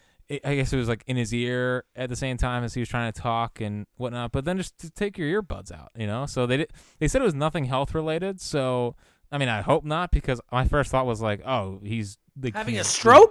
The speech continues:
Speaker 2: or
Speaker 1: brain's not
Speaker 2: something.
Speaker 1: functioning.
Speaker 2: Yeah, yeah,
Speaker 1: Yeah.
Speaker 2: for sure.
Speaker 1: So I hope, I hope it's not that.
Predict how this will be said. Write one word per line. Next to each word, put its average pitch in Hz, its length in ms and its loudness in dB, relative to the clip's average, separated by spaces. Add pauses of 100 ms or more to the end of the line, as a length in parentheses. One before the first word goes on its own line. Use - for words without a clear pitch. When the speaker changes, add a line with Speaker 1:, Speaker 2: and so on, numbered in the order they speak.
Speaker 2:
or 233 60 8
Speaker 1:
brain's - 140 4
not 190 120 6
Speaker 2:
something. 160 240 -2
Speaker 1:
functioning. - 80 0
Speaker 2:
Yeah, 226 340 6
yeah, 156 460 4
Speaker 1:
Yeah. 135 140 -2
Speaker 2:
for 147 60 -12
sure. 143 420 -14 (580)
Speaker 1:
So 123 220 -10
I 113 140 -6
hope, 190 200 2
I 104 120 -6
hope 208 180 4
it's 220 100 -10
not 98 180 -4
that. 95 260 -4